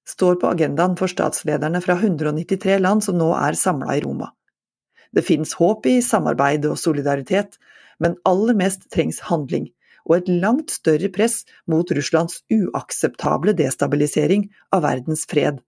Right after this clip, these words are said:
og matsikkerhet. Mens jeg skrev dette, så kom nyheten om skogbrannene rett utenfor Dubrovnik i Kroatia, der jeg var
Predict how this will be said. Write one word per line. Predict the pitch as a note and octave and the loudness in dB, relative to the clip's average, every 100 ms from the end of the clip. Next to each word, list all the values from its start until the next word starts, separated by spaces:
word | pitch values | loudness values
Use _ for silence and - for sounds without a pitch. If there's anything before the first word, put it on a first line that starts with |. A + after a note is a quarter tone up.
| _ D#3+ | _ -2
og | |
matsikkerhet. | C#3+ C3 - B2+ C3+ C3 _ _ _ _ _ _ _ _ _ _ _ _ _ - - - - F#3 | 0 -2 -2 -2 -4 -6 _ _ _ _ _ _ _ _ _ _ _ _ _ -20 -20 -20 -2 2
Mens | G#3+ C4+ B3+ | 4 4 2
jeg | G#3 G3 G#3 | 2 2 0
skrev | F3 E3+ E3 | 2 2 0
dette, | D#3+ D3 - _ _ _ _ - | -2 -2 -4 _ _ _ _ -8
så | - G3 | -2 2
kom | F#3 F3+ | 2 2
nyheten | D3+ D3+ - G3 F#3+ | 0 -2 0 -2 0
om | F#3 | 0
skogbrannene | - F#3+ C#3+ C#3 D3+ D#3+ G#3 - G3 | 2 0 0 -2 -2 -2 -4 -2 0
rett | C4 - _ - | 0 -2 _ -4
utenfor | G3+ F3+ D3 D#3 | -4 -2 -2 0
Dubrovnik | D#3 F#3 D#3 D3 D3+ F3+ - - | 2 0 0 0 -2 -4 -6 -6
i | D3 - | -4 0
Kroatia, | D3+ C3 - - - _ _ _ _ - | -2 -2 -6 -8 -8 _ _ _ _ -4
der | - F#3 G#3 | 2 2 4
jeg | F3 F3+ | 2 2
var | F#3 B3+ | 2 0